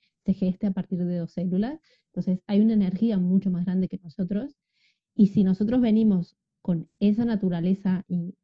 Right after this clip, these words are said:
y, imprim-, y, digamos, metida en cada una de nuestras células, esa información, ¿quiénes somos nosotros para cuestionarlo?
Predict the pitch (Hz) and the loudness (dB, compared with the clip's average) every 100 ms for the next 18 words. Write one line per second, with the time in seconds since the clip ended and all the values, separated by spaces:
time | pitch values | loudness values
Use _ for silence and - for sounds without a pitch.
0 | _ - 160 - 190 180 - 180 196 - | _ -10 -10 0 2 2 0 -2 -2 -4
1 | 165 165 185 180 185 - - 175 180 180 | -6 -2 0 0 0 -4 -6 -2 2 2
2 | 170 220 240 170 160 185 175 180 208 196 | 2 2 4 0 -2 -4 -4 -4 0 2
3 | 190 196 180 180 170 - 190 185 180 190 | 2 2 -2 -4 -8 -2 0 2 0 2
4 | 202 - 185 180 165 196 220 320 - _ | 2 0 -4 -6 -4 -4 -2 -4 -8 _
5 | _ _ _ _ - 226 262 262 240 202 | _ _ _ _ 0 0 0 0 4 4
6 | 190 180 190 _ _ - 208 190 180 165 | 4 0 -4 _ _ -6 -4 -2 -6 -8
7 | - 190 214 - | -12 -4 -4 -4